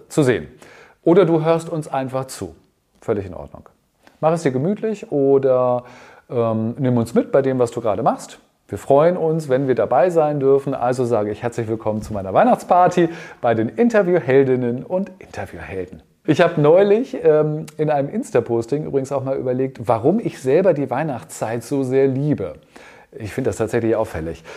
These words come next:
Ich glaube, es hat etwas damit zu tun, dass wir alle gemeinsam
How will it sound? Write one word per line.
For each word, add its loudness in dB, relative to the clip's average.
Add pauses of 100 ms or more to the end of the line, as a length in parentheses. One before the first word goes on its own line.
(300)
Ich -4
glaube, 4
es 0
hat -2
etwas 2
damit 0
zu -2
tun, -4
dass -2
wir -2
alle 4
gemeinsam 0